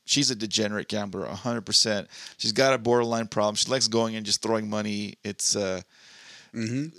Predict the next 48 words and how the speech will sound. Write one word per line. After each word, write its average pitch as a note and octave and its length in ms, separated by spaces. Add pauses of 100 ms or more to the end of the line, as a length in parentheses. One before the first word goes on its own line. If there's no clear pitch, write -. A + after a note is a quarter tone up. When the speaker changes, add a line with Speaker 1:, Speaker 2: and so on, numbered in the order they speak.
(460)
Speaker 1:
I've E3+ 140
got A3 140
an G#3+ 80
uncle A3 280
too A#3 240
that C#3 120
he C#3+ 80
does D3 160
the D3 40
same D#3 240
thing, D3+ 140
but A#2+ 160
he, D#3+ 240
he D3+ 200
has D#3+ 280
it D3+ 80
in B2+ 140
moderation. G#2+ 600
He'll G#2 140
go A#2 160
to B2 60
the A2+ 60
casino, G#2+ 460
he'll G#2 80
blow G2 220
a F#2 40
couple G2 280
hundred G2 220
bucks - 400 (440)
every G2+ 240
other G2 160
weekend F#2+ 400
or F#2 80
maybe F#2+ 220
once F#2+ 260
a G#2 60
month, F#2 260
something C#2 280
like - 140
that. C#2+ 300
So - 140
I F2 60
think D#3 240
there's, C#3+ 200
like, C#3 140
an A#2 80
acceptable G#2+ 540
limit. A#2 320